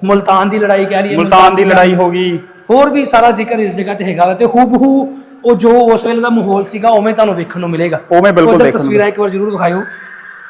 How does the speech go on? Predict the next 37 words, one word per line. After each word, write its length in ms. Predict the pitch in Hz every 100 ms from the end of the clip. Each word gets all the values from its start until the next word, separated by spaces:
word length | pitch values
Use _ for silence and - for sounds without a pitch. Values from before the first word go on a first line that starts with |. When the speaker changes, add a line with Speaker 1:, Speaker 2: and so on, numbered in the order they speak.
| - - - - - - - - - - - - - 165
Speaker 1:
ਦੇਖੋ 320 | - 170 175
ਇਹ 160 | 202
ਐਂਟਰੀ 400 | 196 175 180 208
ਆ, 100 | 220 208 - _ _ _ _ _ _ _ _
ਤੇ 240 | 170 156 -
ਨਾਲ 240 | 180 165 175
ਥੋੜ੍ਹਾ 200 | 180 180
ਜਿਹਾ 120 | 185
ਮਿਊਜ਼ਿਕ 280 | 180 170 175
ਸਿਸਟਮ 320 | 190 - 202
ਵੀ 80 | 202
ਦਿੱਤਾ 240 | 165 170
ਉਹਨਾਂ 180 | 170 170
ਨੇ, 80 | 175
ਜਿਵੇਂ, 480 | 170 170 165 - 160
ਅ, 20 |
ਜੰਗ 280 | 147 160 170
ਦੇ 120 | 175
ਵਿੱਚ 200 | 170 175
ਆਵਾਜ਼ਾਂ 320 | 170 151 170
ਆਉਂਦੀਆਂ 240 | 170 170
ਸੀ 140 | 185 196
ਘੋੜਿਆਂ 340 | 202 185 165
ਦੀਆਂ, 200 | 165 180 180 - - _ _ _ - - - 170
ਗੋਲੀਆਂ 340 | 185 180 190
ਦੀਆਂ, 200 | 185 185
ਤੋਪਾਂ 180 | 185 175
Speaker 2:
ਬਿਲਕੁਲ 280 | 160 - 226
Speaker 1:
ਦੀਆਂ। 100 | -
Speaker 2:
ਸਿਮਰ 260 | 208 214 214
ਜੀ, 140 | 226
ਆ 220 | 220 220
ਸਾਹਮਣੇ 400 | 208 190 180 208
ਮੈਨੂੰ 260 | 214 202 202
ਲੱਗਦਾ 300 | 190 185 196
Speaker 1:
ਬਿਲਕੁਲ। 240 | 185 202
Speaker 2:
ਕਿ 240 | 202 208